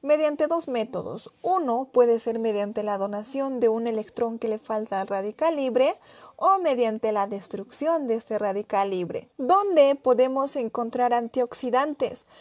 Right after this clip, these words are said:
Lo vamos a encontrar de dos formas. Una de forma exógena, quiere decir que los vamos a introducir mediante nuestra dieta alimentaria. Y otra de forma endógena, quiere decir que se forman ya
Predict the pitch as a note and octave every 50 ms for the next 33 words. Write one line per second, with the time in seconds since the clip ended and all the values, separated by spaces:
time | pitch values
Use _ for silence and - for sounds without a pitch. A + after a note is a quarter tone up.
0 | - _ - D#4 F4 F#4 G4 G4 G4+ G#4 G4 - F4 C#4+ C#4 C#4+ C4 B3+ B3 B3
1 | B3+ B3+ C4 B3+ A#3+ B3 A#3+ A3 A3+ A#3 A#3 - - - A#3 G#3 G3 F#3 F#3 -
2 | - A#3+ - - _ - - F#4+ F#4 E4+ D4 C#4 C4+ B3+ B3 B3 A#3 - A#3+ A#3
3 | A#3 A3+ A3+ A3+ A#3 - - - - C4 B3 A#3+ - A#3+ G#3+ F#3+ - A#3 - -
4 | B3 A#3 A#3 A#3+ A#3+ A#3 - B3+ C4 C#4+ - C4+ A#3+ A3 A#3 A#3 A#3+ B3+ C#4 D#4
5 | D#4+ E4+ D#4+ - D4 B3 A#3+ A3 A#3 A3+ A3 A3+ A3+ - B3+ C#4 D#4+ D#4 C#4+ B3
6 | A#3 A3 G#3+ A#3 A#3 G#3 G#3 A3 A3+ A#3 A3+ - A#3 A3 G#3 G#3+ G#3+ G#3+ G#3+ -
7 | G#3+ G#3 G#3+ G#3 G#3 G#3+ G#3 A3+ - - A#3 C#4+ D4 C#4 A#3+ - - _ _ -
8 | - - - - _ _ - D#4+ E4+ F4 F4 E4 D4 D4 C4+ B3+ B3+ A#3+ A#3 A3+
9 | - - G#3 G#3 G#3 G#3 G#3 G3+ G#3 G#3 G#3 A#3+ C#4 C4+ - C#4+ A3+ G3+ A3+ -
10 | - - G#3+ A3+ B3 D4 D#4+ D4+ - D4+ C#4+ C#4+ - - A3 - - G#3+ - -
11 | - E4+ F4 F4 E4 C4+ A#3 A3 A3+ A#3 - A3+ A#3+ D4+ F4+ -